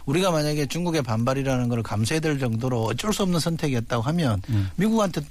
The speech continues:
Speaker 1: 반대로 받아낼 게 있는 거죠. 얼마든지 이런 게 주고받고라는 게 외교라는 거는 얼마든지 주고받고라는 게 있을 수 있는데
Speaker 2: 예.
Speaker 1: 그게 다 없어졌어요. 오로지 이걸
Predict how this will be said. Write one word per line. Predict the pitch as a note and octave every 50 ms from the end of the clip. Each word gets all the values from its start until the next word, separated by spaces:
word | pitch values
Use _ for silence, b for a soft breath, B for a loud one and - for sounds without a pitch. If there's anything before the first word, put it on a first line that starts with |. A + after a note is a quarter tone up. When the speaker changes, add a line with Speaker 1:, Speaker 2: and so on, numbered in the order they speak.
| - - -
Speaker 1:
반대로 | A#2 B2+ C#3+ F3 A#3 B3 A3 G#3+ F3+
받아낼 | - D#3 F3 G#3 G#3 F#3 E3+ D3+ C3+
게 | - D3
있는 | A#2 G#2 A2+ D#3+ F3+
거죠. | F3+ D#3 G#2+ A#2+ C3 D#3 - - - - - - - - - -
얼마든지 | C3+ D#3 F3+ G#3+ A3+ C4+ C4 A#3 G#3+ F3+
이런 | E3+ F#3 G#3 G#3+ G#3+ G#3
게 | F3+ E3
주고받고라는 | C3 - F#3 G#3 G#3+ F3 F3 E3 - - D#3 C#3+ C#3+ C3+ C3+ C3
게 | C3
외교라는 | A#2 A#2+ C#3 D#3 G3 G#3+ A3 A3 G#3+ G3+
거는 | F3 D3 C3+ B2+
얼마든지 | A#2+ B2 E3 G#3 G#3+ A#3 G#3
주고받고라는 | - - G#3 G#3+ G3 G3 F3 - F3+ E3+ D#3+ D#3+ C#3+
게 | B2
있을 | A#2 - E3 D3+
수 | - -
있는데 | A#2 A#2 C3+ D#3 E3 C#3+ B2 B2 C3 C#3 B2 G#2 G2
Speaker 2:
예. | F2 E2+ F#2 B2+ - - - - -
Speaker 1:
그게 | - F#3+ C#4
다 | B3+ - - - -
없어졌어요. | F#3 - B3 A#3+ A3 - - D3+ B2 A#2+ B2+ D#3+ F3+ E3+ A#2+ A2 A#2 - -
오로지 | - D3+ F3 A3 B3+ C4+ A3+ G3+
이걸 | G3+ G3 A3+ A3+